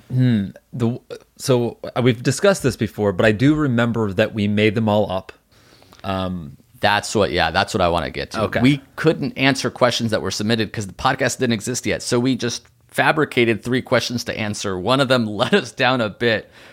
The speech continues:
Speaker 2: where a guy was either threatening to, or we suggested that he should threaten to kill himself in a Starbucks.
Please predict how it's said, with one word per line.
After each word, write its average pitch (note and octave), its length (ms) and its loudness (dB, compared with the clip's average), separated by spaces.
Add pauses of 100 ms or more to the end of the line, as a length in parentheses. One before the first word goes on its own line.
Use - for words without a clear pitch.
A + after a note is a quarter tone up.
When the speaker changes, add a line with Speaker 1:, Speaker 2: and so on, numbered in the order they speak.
(120)
Speaker 2:
where A#2 180 4
a G#2 60 4
guy G#2+ 380 4
was G#2+ 380 -4 (100)
either A#2+ 280 0
threatening C3 560 -2
to, C#3+ 340 -2
or A#2 240 4
we A#2+ 160 2
suggested A#2 720 -2
that G2 180 0
he A2 200 -6
should B2+ 360 0
threaten F#2+ 380 0
to G2 220 -8
kill C3 280 2
himself G2+ 520 2
in G2+ 160 -2
a - 20 0
Starbucks. - 600 -4